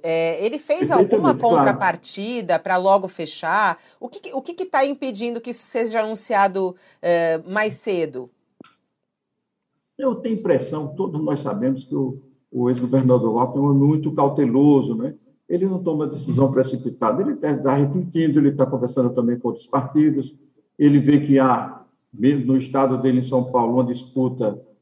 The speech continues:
Speaker 2: que vai, é, que é entre Márcio França, que é o nosso candidato a governador de São Paulo, nosso pré-candidato a governador de São Paulo, e o, o, o ex-prefeito de São Paulo, e talvez ele esteja querendo ver um pouco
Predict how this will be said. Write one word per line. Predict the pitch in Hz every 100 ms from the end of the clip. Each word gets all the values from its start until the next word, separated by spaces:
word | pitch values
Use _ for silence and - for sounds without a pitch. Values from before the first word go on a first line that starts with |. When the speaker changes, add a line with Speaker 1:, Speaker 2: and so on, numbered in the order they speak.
| _
Speaker 2:
que | -
vai, | 123 131 127 120 -
é, | 117 113
que | - 131
é | 127
entre | 123 120 120 117 - - - _ _ _ _ _ _ _ _ _
Márcio | 113 131 127 131
França, | 113 131 127 127
que | -
é | 127
o |
nosso | 127 147 - -
candidato | 127 110 117 -
a |
governador | 110 107 113 107 104
de | -
São | 104
Paulo, | - 120
nosso | 123
pré-candidato | 143 147 147 131 110 120
a | 113
governador | 110 113 113 113
de | -
São | 120
Paulo, | - 107 98 95 - _ _ -
e | 143
o, | 143
o, | 131 127 117 117 113 104 104
o | 120
ex-prefeito | 131 127 120 117 113 104 101
de | 104 104 95
São | 131 139
Paulo, | 127 127 135 139 - - - -
e | 240 247
talvez | 220 190 196
ele | 208 208
esteja | 202 185
querendo | 185 180 175
ver | 170 180
um | 175
pouco | 170